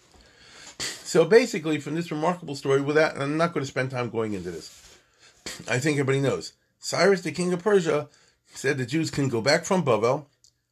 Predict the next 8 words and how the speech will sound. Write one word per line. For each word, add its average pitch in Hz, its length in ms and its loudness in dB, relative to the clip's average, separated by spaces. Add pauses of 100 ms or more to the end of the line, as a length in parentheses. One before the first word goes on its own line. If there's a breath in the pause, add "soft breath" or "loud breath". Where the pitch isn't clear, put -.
(140)
go 104 120 -2
back 151 280 0
to 170 360 0
Israel, 110 580 0 (720 soft breath)
repopulate 170 720 2
Israel, 120 500 0 (640)
and, 123 320 -2
um, 120 460 2